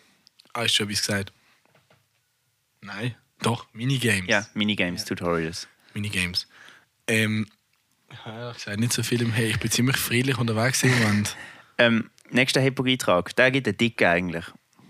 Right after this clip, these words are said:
Speaker 1: Also eine saftige.
Speaker 2: Ein saftiger, und das ist wirklich schlimm. Ähm,
Speaker 1: Muslim.
Speaker 2: Leute,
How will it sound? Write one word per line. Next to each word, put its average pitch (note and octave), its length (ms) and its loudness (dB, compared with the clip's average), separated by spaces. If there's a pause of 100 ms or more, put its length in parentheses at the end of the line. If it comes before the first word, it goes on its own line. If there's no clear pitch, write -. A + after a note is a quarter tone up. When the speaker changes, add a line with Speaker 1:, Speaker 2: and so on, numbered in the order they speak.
(120)
Speaker 1:
Also A2+ 180 0
eine G#2 260 0
saftige. G#2 680 -4
Speaker 2:
Ein A#2+ 60 -4
saftiger, - 420 0
und G2+ 80 -2
das A2 140 2
ist - 60 0
wirklich G#2 220 0
schlimm. E2+ 300 0 (320)
Ähm, F#2+ 240 0
Speaker 1:
Muslim. - 640 0 (1400)
Speaker 2:
Leute, C3+ 540 0